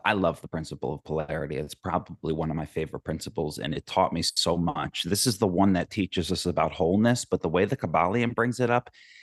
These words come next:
gets a little bit one-sided, but I wanna stick with the wholeness aspect because a lot of people pick and choose the poles, but if you can hold yourself in between the poles and grasp both poles,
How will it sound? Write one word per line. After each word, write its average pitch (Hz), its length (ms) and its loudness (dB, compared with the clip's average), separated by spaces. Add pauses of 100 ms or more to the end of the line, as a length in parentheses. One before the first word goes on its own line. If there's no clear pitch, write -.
(220)
gets - 260 -4
a 139 60 4
little 113 180 0
bit 98 160 -2
one-sided, 98 600 4
but 85 100 0
I 82 60 2
wanna 107 160 4
stick - 260 -2
with 101 120 -2
the 85 100 -2
wholeness 104 500 4
aspect 78 540 -2
because 85 400 -2 (440)
a - 60 0
lot 92 160 4
of 95 80 -2
people - 260 -4
pick - 220 -2
and 85 100 -2
choose 95 400 2
the 85 120 -4
poles, 90 480 2
but 67 180 -6
if - 160 -2
you 95 80 2
can 87 160 -2
hold 104 340 0
yourself 90 520 -2
in 85 100 -4
between 110 400 0
the 92 80 2
poles 80 360 -2
and 80 120 0
grasp 90 480 -2
both 92 300 2
poles, 98 500 2